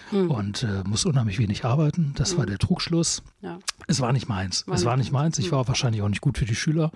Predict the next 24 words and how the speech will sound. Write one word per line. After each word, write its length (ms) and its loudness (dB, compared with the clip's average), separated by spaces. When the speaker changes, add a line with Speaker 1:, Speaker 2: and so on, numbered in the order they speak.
Speaker 2:
aber 160 -2
einige 260 -2
Schüler 280 -2
waren 120 -2
auch 100 -4
nicht 120 2
gut 160 -2
für 100 -6
mich. 200 -10
Speaker 1:
Ja. 120 -4
Und 200 0
jetzt, 160 -2
wenn 100 2
du 100 2
schreibst, 460 -2
also 300 0
das 140 0
war 80 2
das 100 2
Erste, 320 0
was 160 0
mir 260 0
bei 140 4
dir 320 2